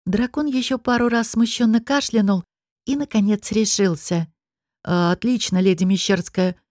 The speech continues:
Сколько времени вам потребуется, чтобы завершить свои дела здесь?"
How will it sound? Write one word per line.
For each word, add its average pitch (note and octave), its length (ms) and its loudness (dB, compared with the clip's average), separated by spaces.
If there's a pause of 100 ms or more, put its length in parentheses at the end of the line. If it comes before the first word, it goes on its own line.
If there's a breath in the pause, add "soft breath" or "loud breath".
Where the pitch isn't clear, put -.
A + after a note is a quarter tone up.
(100)
Сколько D#4 400 0
времени A3 380 2
вам F3 180 0
потребуется, G3+ 640 0
чтобы F#3 280 -2
завершить G3 480 -2
свои F#3+ 240 2
дела G3 280 2
здесь?" F3+ 480 0